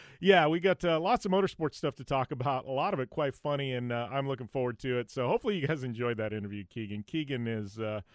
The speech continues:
Keegan's a freaking rock star. He's fun. And, uh, I got some Keegan stories. Man, I'm telling you, Labor Day weekend, group therapy, Sunday nights after the Cup race and everything,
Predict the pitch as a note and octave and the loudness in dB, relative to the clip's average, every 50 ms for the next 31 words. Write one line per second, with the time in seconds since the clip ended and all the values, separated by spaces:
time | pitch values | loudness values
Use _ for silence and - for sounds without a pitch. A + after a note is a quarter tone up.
0 | - _ _ - D#4 C4 A3+ D3+ A#2+ A#2 - B2 A#2+ A2 G#2 G2+ G#2 G#2 G#2 - | -20 _ _ -8 -6 -4 -4 -4 -4 -6 -6 -6 -6 -6 -6 -6 -6 -6 -8 -10
1 | - - A2 G2+ G2+ G#2 A#2 D3+ D#3+ C#3 - - - - C3 A#2+ G#2 G#2 G#2+ G#2+ | -10 -10 -8 -8 -8 -6 -6 -6 -8 -8 -10 -14 -14 -8 -6 -4 -4 -4 -4 -6
2 | - - A#2 A#2 A2+ A2+ A#2 A#2+ A#2 A2 G2 D3+ A#3 B3 A3 F#3 - D3 B2+ - | -6 -6 -4 -2 -2 -2 -2 -2 -2 0 2 4 4 4 4 2 0 -4 -6 0
3 | - E3+ E3 D#3 E3+ E3 C3+ - - - D#3 D#3 E3+ F#3 F3+ F3+ F3 E3+ D3+ B2 | 2 4 4 4 2 0 -2 -4 -6 -2 0 2 2 4 4 4 2 2 0 -2
4 | - - - - - - - - - D3 D#3 D#3+ D3+ C#3 C3+ C#3+ E3+ F#3+ E3+ - | -6 -14 -20 -20 -20 -20 -20 -12 -6 -2 2 2 4 4 4 4 2 2 2 2
5 | G#3 A3 G#3+ G#3 F#3 F3 F3+ F#3+ F#3+ F#3+ F#3+ F#3 D3+ - - - _ - C#3+ D#3 | 4 4 6 6 4 4 6 6 6 8 6 6 4 0 -6 -16 _ 0 4 6
6 | G3 G#3+ G#3+ G3 F#3 E3+ F3 E3+ E3 - D#3+ D3+ C#3+ B2+ - D#3 E3 E3+ - - | 6 6 8 6 6 6 6 4 4 2 -2 -2 -2 0 2 2 2 2 2 2
7 | D#3 D3+ D3 C#3+ - - D3+ C#3 - - - - - D#3 D#3+ F3+ F#3 F#3 F3+ D#3+ | 4 4 4 4 2 -2 -4 -4 -6 -8 -8 -4 -2 -2 0 0 0 0 -2 -2
8 | D3+ D3+ D3 C#3+ C#3 C3 - - D3 C3 B2+ B2 C3+ - - D3+ C#3+ C#3+ C#3 C3 | -2 0 0 0 0 0 -2 -4 -6 -4 -2 -2 -2 -2 -2 -2 0 2 2 2
9 | B2+ A#2 A#2+ - - C#3+ C#3 - C#3 C#3+ C#3 C#3 C3 - D3 B2+ B2+ C3+ C3+ C3 | 0 0 -4 -4 -2 -2 -2 0 0 0 0 0 -2 -2 -4 -4 -2 -2 -2 -2
10 | B2+ B2 A#2+ A2+ | -2 -4 -4 -6